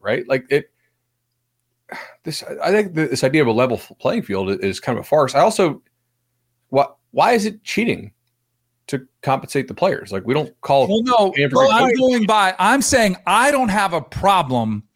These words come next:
Speaker 2: with what Tennessee did because everybody's doing it, but it's a sham because their defense is,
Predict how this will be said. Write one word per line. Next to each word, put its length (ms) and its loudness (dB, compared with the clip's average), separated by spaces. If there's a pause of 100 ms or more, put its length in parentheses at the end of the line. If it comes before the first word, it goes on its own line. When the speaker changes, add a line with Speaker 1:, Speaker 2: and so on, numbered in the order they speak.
(100)
Speaker 2:
with 200 0
what 220 2
Tennessee 540 -2
did 520 0
because 300 -4
everybody's 540 0
doing 440 2
it, 240 -2 (300)
but 100 4
it's 180 0
a 60 0
sham 500 2
because 380 -2
their 240 2
defense 500 -2
is, 240 -2